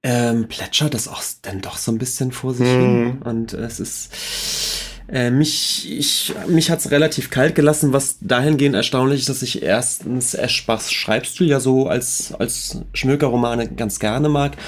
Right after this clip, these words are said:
Speaker 1: Und zweitens, dass mich dieses ganze Thema schon auch interessiert, so diese frühe Raumfahrt, super spannend. Also das, ich hab da so ein leichtes Nerdtum hin.
Speaker 2: Mhm.
Speaker 1: Und trotzdem ist es, ähm, ich find's nicht ganz so spannend.
Speaker 2: Mhm.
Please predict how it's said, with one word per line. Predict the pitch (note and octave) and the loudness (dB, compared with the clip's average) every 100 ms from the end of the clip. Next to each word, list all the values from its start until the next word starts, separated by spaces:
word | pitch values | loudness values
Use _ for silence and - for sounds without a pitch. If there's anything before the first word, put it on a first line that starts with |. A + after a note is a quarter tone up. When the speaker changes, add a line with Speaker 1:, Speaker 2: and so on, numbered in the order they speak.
| - - - | -14 -14 -6
Speaker 1:
Und | B2 A2+ | -2 0
zweitens, | A2 G#2+ B2 | 2 4 2
dass | C3+ A#2+ | 0 -2
mich | A#2 | -2
dieses | A2+ G#2 | -4 -2
ganze | A#2 A2+ G2+ - | -2 -2 -6 -10
Thema | - G2+ B2+ D#3+ | -4 0 2 2
schon | - C#3+ | 2 0
auch | B2 | 0
interessiert, | B2 - A#2+ - A#3 | -2 -2 -4 -4 -4
so | A3+ | 0
diese | G#2 G#2+ | 0 0
frühe | - C3 A#2+ | 2 2 4
Raumfahrt, | G#2 A#2 D#3+ - D#3+ D#3 - | 4 2 2 2 2 0 -4
super | - E3+ G#3 | -2 0 2
spannend. | - - F3+ A#2+ F#2+ | 0 0 2 2 0
Also | G2+ A2 | -2 -2
das, | A#2 A2+ - - - - - | -2 -4 -8 -10 -16 -18 -14
ich | - | -6
hab | E3 | -2
da | F#3+ | 2
so | B2+ | 4
ein | G#2+ | 4
leichtes | G#2+ C#3+ C#3 - | 4 2 0 0
Nerdtum | A#2 D3 - G#2+ G2 | -2 -2 -2 0 0
hin. | F#2+ G2+ B2+ E3+ - D#3+ - - - - | 2 0 2 0 0 -8 -8 -10 -12 -4
Speaker 2:
Mhm. | F#3 E3 G2+ G2 G2 | 2 4 4 0 2
Speaker 1:
Und | C3 F3+ | 2 2
trotzdem | G3 G#3 - - C3+ B2+ B2+ | 2 0 -2 0 2 4 2
ist | G#2+ A2+ | -2 -6
es, | G2 - - | -6 -8 -6
ähm, | G2 F2+ E2+ E2+ - _ _ _ - - - | -6 -4 -6 -10 -16 _ _ _ -20 -10 -6
ich | C3 | -4
find's | B2+ A#2 | -2 -4
nicht | G2 - | -6 -8
ganz | - F#2 | -8 -10
so | - | -10
spannend. | - - - - - - | -10 -12 -16 -16 -14 -6
Speaker 2:
Mhm. | G#2+ | -2